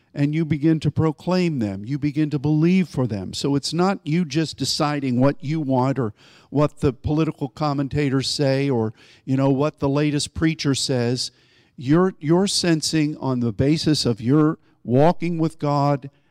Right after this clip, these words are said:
partnering with him, what he has said in his word, what you know he has led you to be and to do, and God begins to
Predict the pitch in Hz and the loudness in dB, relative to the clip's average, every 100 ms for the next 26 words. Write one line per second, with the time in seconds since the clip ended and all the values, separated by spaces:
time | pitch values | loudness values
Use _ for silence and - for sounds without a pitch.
0 | _ - 160 180 175 175 160 147 - 139 | _ 0 2 2 2 2 4 0 0 -2
1 | 131 131 135 _ _ - 117 113 120 123 | -2 -4 -8 _ _ -4 0 0 2 -2
2 | 101 - 170 180 175 165 165 156 131 143 | -2 -2 0 2 2 0 0 -2 0 2
3 | 139 139 131 147 127 131 - 131 127 120 | 2 2 -2 -4 -2 0 0 -2 0 2
4 | 131 151 165 160 127 160 151 139 131 113 | 4 4 4 2 -2 -2 2 2 2 -2
5 | 113 131 160 139 165 156 127 143 143 135 | -2 0 -2 -2 0 0 2 2 2 0
6 | 123 127 113 110 _ _ _ _ _ - | -2 0 0 -4 _ _ _ _ _ -6
7 | 131 120 143 151 160 139 139 147 143 - | -4 -2 0 0 0 -2 -2 -2 -2 -4
8 | 147 139 131 | 0 0 0